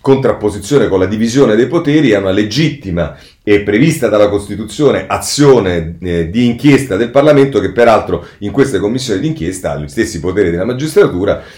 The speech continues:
e quindi, diciamo, è, mm, francamente non si capisce questa contrarietà, ma ovviamente la rispettiamo come tutte le idee di Violante, che peraltro, eh, spesso e volentieri, eh, mi, mi trovano assolutamente d'accordo. In questo senso vi segnalo il foglio con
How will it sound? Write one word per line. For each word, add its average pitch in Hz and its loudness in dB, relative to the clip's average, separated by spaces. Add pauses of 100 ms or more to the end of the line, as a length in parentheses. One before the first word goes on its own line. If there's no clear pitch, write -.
(200)
e 104 2
quindi, 101 -6
diciamo, 98 -2
è, 104 2
mm, 87 -6 (120)
francamente 127 -2
non 139 0
si 117 -8
capisce 101 -4
questa 101 -4
contrarietà, 73 -4
ma 71 -12
ovviamente 67 -10
la 80 -4
rispettiamo 85 -4
come 85 -6 (320)
tutte - -10
le 82 -6
idee 90 -2
di 87 -8
Violante, 78 -4
che 65 -16
peraltro, 71 -8 (320)
eh, 82 -6
spesso 92 -4
e 82 -6
volentieri, 85 -6
eh, 73 -8
mi, 71 -8
mi 85 -6
trovano 78 -8
assolutamente 78 -10
d'accordo. 113 -2
In 123 2
questo 175 2
senso 135 2
vi 107 -6
segnalo 104 0
il 98 -2
foglio 107 2
con 101 -2